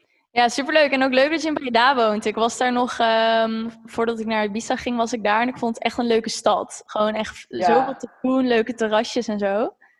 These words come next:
Speaker 2: Ja, het is echt heel gezellig. Het is niet, eh, per se een stadsgevoel, maar meer een, een, ja, een beetje een dorp, zeg maar, vind ik altijd. Ik kom er niet vandaan. Ik kom oorspronkelijk uit, eh, Utrecht in de buurt.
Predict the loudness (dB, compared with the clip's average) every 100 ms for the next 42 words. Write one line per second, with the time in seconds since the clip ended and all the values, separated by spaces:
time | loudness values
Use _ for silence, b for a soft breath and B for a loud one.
0 | b b b _ _ _ -4 0 0 -2
1 | -4 -2 0 0 -2 0 2 0 -2 -4
2 | -4 -4 -4 0 2 4 4 2 -2 -6
3 | -4 -2 -2 -4 -8 -4 -4 -4 -14 -6
4 | -4 -2 -4 -4 -2 -4 -4 -8 -8 -8
5 | -8 -2 0 0 -4 -10 -10 -12 -8 -8
6 | -8 -10 -12 -14 -10 -12 -12 -16 -14 -12
7 | -10 -4 -4 -2 0 0 0 -2 0 0
8 | 0 -4 -10 -8 -6 -8 -8 -12 -10 -6
9 | -6 -6 -8 -6 -6 -6 -10 -12 -14 -14
10 | -8 -8 -8